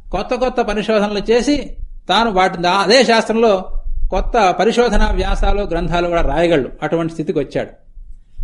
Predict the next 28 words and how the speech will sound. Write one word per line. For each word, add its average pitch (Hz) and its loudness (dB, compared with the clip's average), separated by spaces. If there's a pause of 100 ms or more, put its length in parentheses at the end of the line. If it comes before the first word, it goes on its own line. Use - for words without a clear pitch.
(140)
అయితే 269 4
వాడే 240 2
ఆలోచిస్తాడు, 208 0 (420)
"నేను 180 0
ఇంత 175 -2
చదివా 170 2
కదా, 160 2 (420)
ఇన్ని 202 2
పరిశోధనలు 202 4
చేశా 180 2
కదా, 151 -2 (380)
నాకు 220 0
దీనివల్ల 190 4
ఏమొచ్చింది 202 0
సంపద? 120 -8 (1300)
ఏమీ 277 6
లాభం 240 4
లేకపోతే 190 2 (220)
నేను 226 4
ఇంత 220 0
చదవడం 202 4
దేనికి? 165 0 (280)
ఈ 180 0
డిగ్రీలన్నీ 220 0
దేనికి? 165 0
ఈ 180 4
రీసెర్చ్లు 240 2
దేనికి?" 180 2